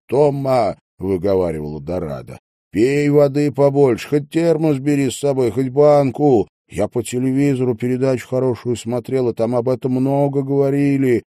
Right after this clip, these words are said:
Бабка поддакивала, но воду продолжала игнорировать. Откуда, собственно, взялось прозвище Дорада? Это Ксения придумала. Очень уж Беломестова напоминала ей белую рыбину. Мать привела домой очередного друга,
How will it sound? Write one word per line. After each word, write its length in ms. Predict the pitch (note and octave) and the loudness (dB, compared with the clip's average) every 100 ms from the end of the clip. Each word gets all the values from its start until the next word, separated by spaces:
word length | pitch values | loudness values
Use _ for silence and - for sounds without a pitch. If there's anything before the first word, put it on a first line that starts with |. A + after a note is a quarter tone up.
| _ - | _ -8
Бабка 400 | D2+ F#2+ - - | -2 -2 -2 -10
поддакивала, 1000 | - E2+ C#2+ C#2+ F#2 A#2+ - B2+ A2+ E2 - - | -6 -4 -4 -2 -2 -2 -4 -2 -2 -2 -8 -8
но 260 | F#2 G2 | -4 -2
воду 300 | F2 F2 A2+ | -2 -2 -2
продолжала 720 | C3 D3 C#3+ C#3 B2 F2 E2 E2+ | -4 -4 -2 -2 -2 -6 -6 -8
игнорировать. 840 | F#2 A2 A2 D2+ - A1+ - - _ | -6 -6 -6 -8 -14 -18 -20 -20 _
Откуда, 400 | - A2 - C#3+ | -6 -4 -2 -4
собственно, 440 | A2+ C#3+ A#2+ C3 B2+ | 0 -2 -2 -4 -2
взялось 360 | A#2+ C3 A#2+ | 0 0 -2
прозвище 540 | - C#3 B2+ C3 - C#3 | 0 0 0 -2 -6 -4
Дорада? 480 | C#3+ F3 A3+ - - - | -2 -2 -4 -8 -12 -6
Это 260 | G2 F#2 A2 | -4 -2 -4
Ксения 520 | - D#2+ D2 D2 G2 | -6 -10 -8 -6 -8
придумала. 600 | A#2 B2 A#2 B2 B2+ C3+ - _ _ | -4 -4 -4 -6 -8 -14 -18 _ _
Очень 560 | F#2+ C3+ E3 E3 C#3+ C#3+ | 2 4 4 2 -2 -2
уж 140 | A#2+ | 0
Беломестова 840 | G#2+ A#2+ G#2+ A#2 C3 - B2 A2+ - _ | 0 0 2 0 -4 -2 0 0 -2 _
напоминала 800 | - A2 A2+ A#2 G#2+ G2 A2 F#2+ | -2 -2 0 0 0 0 0 0
ей 200 | F2 F2 | 0 -2
белую 480 | E2 G2+ F2+ D#2+ F#2 | -2 0 0 0 -2
рыбину. 500 | G2 D#2+ C#2 C2 - _ | -2 -4 -10 -14 -16 _
Мать 300 | - F#3 E3+ | -2 0 0
привела 380 | - D3+ D3+ D3 | -2 0 2 2
домой 340 | C#3 C#3 D3 C#3 | 2 2 2 0
очередного 600 | - C#3 C3+ C#3+ C#3+ C3 | -2 -4 -2 -2 0 -2
друга, 540 | C3 G#2+ D2+ C#2 C2 | -2 -4 -4 -10 -14